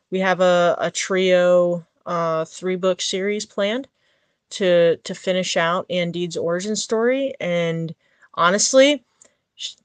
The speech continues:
Andine, I did not expect her to return for season two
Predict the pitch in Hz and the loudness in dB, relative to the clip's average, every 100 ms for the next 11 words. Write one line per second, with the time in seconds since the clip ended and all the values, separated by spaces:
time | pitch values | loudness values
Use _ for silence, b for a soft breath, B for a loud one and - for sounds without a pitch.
0 | _ _ - 220 240 226 233 233 233 233 | _ _ 2 6 6 6 8 8 8 4
1 | - 196 233 262 254 247 - - 220 - | 4 4 6 8 8 6 4 4 4 6
2 | 262 233 - 226 196 - 208 196 190 - | 6 6 4 2 2 2 2 2 2 -4
3 | 185 - 202 190 185 - 190 185 | -6 -4 -4 -4 -4 -4 -4 -4